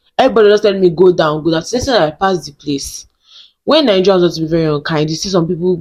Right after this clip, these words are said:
giving you, like, um, backlash on Twitter, you just be like, "Is this person from an unhappy home?" Like, well, we can be very unkind. We have nice people, very, very large amount can, are,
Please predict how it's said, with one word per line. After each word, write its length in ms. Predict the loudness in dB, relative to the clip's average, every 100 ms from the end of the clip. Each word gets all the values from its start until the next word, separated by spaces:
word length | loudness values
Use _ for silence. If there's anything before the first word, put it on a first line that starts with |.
| -6
giving 340 | -4 0 2 2
you, 320 | 2 -2 -6 -8
like, 320 | -4 -4 -4
um, 500 | -6 -6 -8 -12 -18 _ _ -4
backlash 800 | -2 -2 -4 -2 0 0 -2 -6 _ _ _
on 140 | -8 -4
Twitter, 580 | -4 -4 -4 0 -2 -2 -12 -20 _
you 80 | -2
just 180 | 0 2
be 40 |
like, 120 | 0
"Is 140 | 0 -4
this 100 | -2
person 260 | -2 -2
from 180 | -2 -2
an 180 | -2 -6 -8
unhappy 640 | -8 -8 -6 -8 -6 -10
home?" 460 | -6 -6 -4 -6 -14 -20 -20 -6 0
Like, 480 | 4 4 2 -2 -18 _ _ _ _
well, 320 | 0 2 2
we 120 | 0
can 180 | 0 0
be 60 | 0
very 280 | 0 2 2
unkind. 540 | 0 -4 -6 -6 -8 -16 -18 -20 -10
We 220 | 0 2
have 200 | 2 2
nice 380 | 0 2 0 -2
people, 360 | -6 -4 -4 0
very, 160 | 0
very 220 | 2 2 2
large 180 | 0
amount 360 | -4 -8 -8 -10
can, 200 | -14 -16 -14
are, 160 | -16